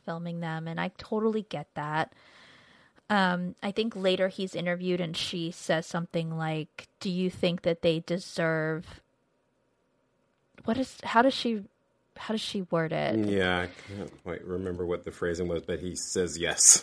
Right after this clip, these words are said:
Speaker 2: <laughs> to,
Speaker 1: Yeah,
Speaker 2: to,
Speaker 1: like,
Speaker 2: to the
Speaker 1: that they
Speaker 2: question.
Speaker 1: deserve, like, better you know, consideration or whatever. And he's like, "Yes, they're putting their lives on the line every single day. So yes, they deserve respect."
Speaker 2: Mm-hmm.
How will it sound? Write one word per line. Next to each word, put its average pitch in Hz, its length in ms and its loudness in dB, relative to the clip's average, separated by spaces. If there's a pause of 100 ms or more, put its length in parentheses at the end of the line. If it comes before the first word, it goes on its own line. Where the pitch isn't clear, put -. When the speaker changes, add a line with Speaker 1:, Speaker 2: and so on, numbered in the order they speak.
(160)
Speaker 2:
<laughs> - 40 -4
to, 135 720 6 (100)
Speaker 1:
Yeah, 277 300 8
Speaker 2:
to, 208 40 2
Speaker 1:
like, 214 200 4
Speaker 2:
to 180 60 -2
the 156 100 -4
Speaker 1:
that 214 180 4
they 220 180 6
Speaker 2:
question. - 100 -12
Speaker 1:
deserve, 220 420 0
like, 190 220 -2
better 185 300 0 (460)
you 220 100 -2
know, 180 160 -4
consideration 202 1080 -2
or 175 320 2
whatever. 190 300 2
And 202 100 -4
he's 196 220 -6
like, 190 220 -2
"Yes, 202 460 4
they're 196 180 4
putting 240 300 2
their 220 160 2
lives 190 340 4
on 190 100 -6
the 175 80 -6
line 180 320 -2
every 180 280 -8
single 196 360 -4
day. 165 560 4 (800)
So 214 220 2
yes, 214 320 8
they 190 160 0
deserve 185 560 4
respect." - 760 2 (420)
Speaker 2:
Mm-hmm. - 200 -20